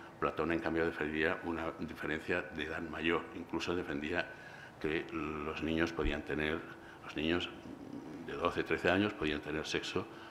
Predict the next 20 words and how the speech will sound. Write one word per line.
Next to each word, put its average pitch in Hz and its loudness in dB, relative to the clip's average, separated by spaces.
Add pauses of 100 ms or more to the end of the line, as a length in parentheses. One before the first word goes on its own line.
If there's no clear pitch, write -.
(160)
con 78 2
personas 76 2
mayores. 71 0 (640)
Tampoco 104 12
la 110 12
pederastia, 92 8 (1000)
como 80 -2
he 85 4
dicho, 87 2 (100)
se, 78 4
también 85 2
se 85 0
producía 80 4
en 101 6
el 98 4
terreno 80 2
educativo, 87 6
donde 82 4 (300)
los 85 2
jóvenes, 101 8